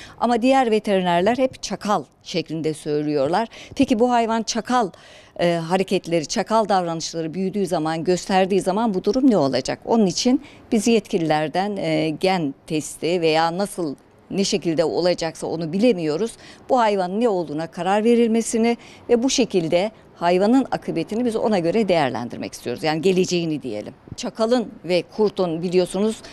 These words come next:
normalde sahiplendirilmesi yasak. Bunlar yaban hayatının hayvanları. Bunları, e, doğaya, ama bu hayvan şimdi doğada da çok yaşayabileceğini sanmıyorum. Onun için artık bir hayvanat bahçesi mi olur, ne olur? Bunun için işte kesinlikle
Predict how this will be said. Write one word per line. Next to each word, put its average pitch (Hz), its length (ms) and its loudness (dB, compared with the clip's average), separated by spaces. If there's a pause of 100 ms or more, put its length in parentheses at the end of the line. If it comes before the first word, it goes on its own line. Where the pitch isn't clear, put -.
(140)
normalde 185 460 0
sahiplendirilmesi 180 1040 -4
yasak. 247 400 -2
Bunlar 208 240 0
yaban 233 300 2
hayatının 160 520 -4
hayvanları. 139 680 -2 (420)
Bunları, 240 520 4
e, 151 180 -10
doğaya, 208 420 2
ama 262 300 0
bu 185 120 -4
hayvan 220 280 0
şimdi 269 300 -4
doğada 196 400 2
da 370 180 0 (180)
çok - 240 -10
yaşayabileceğini 156 680 -4
sanmıyorum. 156 680 -2 (300)
Onun 247 200 2
için 233 240 -6
artık - 320 -4 (340)
bir 202 80 0
hayvanat 175 480 0
bahçesi 151 440 -6
mi 147 80 -4
olur, 151 260 -4
ne 180 100 2
olur? 151 380 0
Bunun 359 280 6
için 233 280 0
işte 226 380 0 (300)
kesinlikle 208 720 0